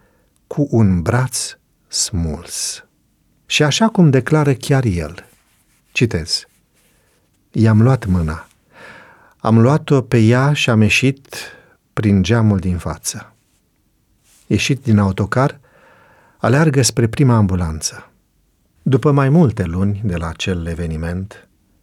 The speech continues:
Eric vorbește despre o putere, puterea lui Dumnezeu care a coborât în acele momente peste el. Acest tânăr poate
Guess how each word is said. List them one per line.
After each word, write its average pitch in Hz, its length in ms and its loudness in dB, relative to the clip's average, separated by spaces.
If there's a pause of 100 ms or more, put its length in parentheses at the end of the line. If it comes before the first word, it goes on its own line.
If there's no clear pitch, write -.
(800)
Eric 113 420 0 (760)
vorbește 101 480 -2
despre 98 320 -4
o 101 80 2
putere, 95 720 -4 (920)
puterea 127 540 2
lui 110 140 2
Dumnezeu 104 560 0
care 110 220 -2
a 107 80 0
coborât 113 560 0
în 113 100 0
acele 113 340 0
momente 110 640 0
peste 98 360 -8
el. 98 540 -10 (1300)
Acest - 680 -2 (220)
tânăr 107 440 2 (260)
poate 113 680 -2